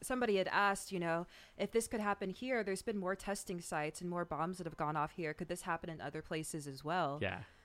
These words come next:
Speaker 1: He's like, "Well, we'll never know the true toll of war," or some shit
Speaker 2: Right.
Speaker 1: like that.
Speaker 2: I mean, I also took it as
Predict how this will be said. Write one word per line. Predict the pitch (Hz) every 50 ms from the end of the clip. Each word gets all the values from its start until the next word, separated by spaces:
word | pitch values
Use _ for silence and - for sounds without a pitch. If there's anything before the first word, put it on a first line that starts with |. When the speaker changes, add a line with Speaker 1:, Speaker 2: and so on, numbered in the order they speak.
| - - -
Speaker 1:
He's | - 160
like, | 160 151 151
"Well, | - 160 165 170 170 170 175 175 175 - - - - - - - - -
we'll | 190 185
never | 196 202 202 220 214
know | 208 220 220 220 208
the | 180 180
true | - - - - 214 208 208 202 - - - -
toll | - - - 220 220 220 226 214
of | 202 -
war," | 208 214 233 240 226 208 180 165
or | 165
some | - - 185 170
shit | 165 - - - -
Speaker 2:
Right. | 123 120 117 113 110 113
Speaker 1:
like | 113 117
that. | 151 151 156 - - - - - -
Speaker 2:
I | 160 165
mean, | 175 180 175 170 170 -
I | 160 165 165
also | 165 175 190 185 - 196 180
took | - - 180 165 -
it | 175 165 -
as | 143 139 143 143 139 135 131 123 -